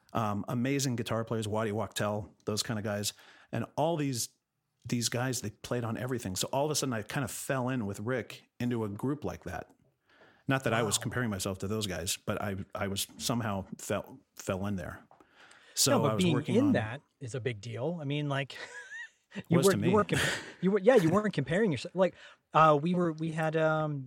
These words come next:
Speaker 2: Vince DiCola on recently, and he was talking about how that was his dream. He wanted to be a session musician when he came out to L A, uh, specifically.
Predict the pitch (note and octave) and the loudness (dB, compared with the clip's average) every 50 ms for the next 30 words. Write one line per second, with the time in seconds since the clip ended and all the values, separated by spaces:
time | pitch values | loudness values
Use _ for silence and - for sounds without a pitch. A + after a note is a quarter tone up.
0 | B2 A#2+ D3+ E3 - - - - _ - F3+ D#3+ C#3 A#2+ A#2+ A#2+ A#2+ A#2 A#2 A#2 | -8 -8 -6 -6 -4 -4 -6 -6 _ -2 0 0 0 0 -2 -4 -4 -4 -4 -6
1 | A#2+ A#2+ A2+ - B2+ B2 A#2+ A#2+ A#2+ A#2 A#2 C3 C3 - - A2+ G#2 - C3 B2+ | -6 -6 -6 -6 -6 -6 -6 -6 -6 -6 -6 -6 -8 -6 -8 -8 -6 -6 -6 -6
2 | B2 A#2+ A2 A#2+ A#2 B2+ B2+ _ _ _ _ C#3+ D3+ D#3+ D#3 - - D3+ B2 A2 | -6 -6 -6 -6 -6 -8 -8 _ _ _ _ -4 -2 -2 -2 -4 -4 -6 -6 -4
3 | C3+ C#3+ D#3 D#3+ B2+ G2+ A#2+ A#2+ A#2 B2 A#2+ B2 A#2+ A#2 A#2 B2 A#2+ A#2 A2+ A2 | -4 -2 -2 -2 -2 -4 -4 -4 -4 -4 -4 -6 -6 -8 -8 -6 -6 -6 -6 -8
4 | - _ _ _ _ _ _ _ _ _ - - - D3+ B2+ - D3+ C#3 C3+ B2 | -12 _ _ _ _ _ _ _ _ _ -8 -2 -2 0 0 0 -2 -2 -2 0
5 | A2+ C#3 E3+ - - C3 A#2+ A#2 A#2 A2+ - B2+ A#2+ A#2 A#2 A2+ A#2 A2+ A2 A2+ | 0 0 -2 0 -2 -6 -6 -6 -8 -10 -10 -8 -8 -8 -8 -8 -8 -8 -6 -6
6 | C3 F3 G3+ E3 A2+ G#2+ G#2 - _ _ _ _ _ _ - B2 A#2+ - - - | -4 -4 -2 -4 -4 -6 -10 -16 _ _ _ _ _ _ -8 -8 -8 -8 -10 -8
7 | A#2+ - F#3 - G3 - - B2 A#2 A2 G#2 G#2+ | -6 -6 -4 -4 -4 -4 -4 -6 -6 -8 -10 -12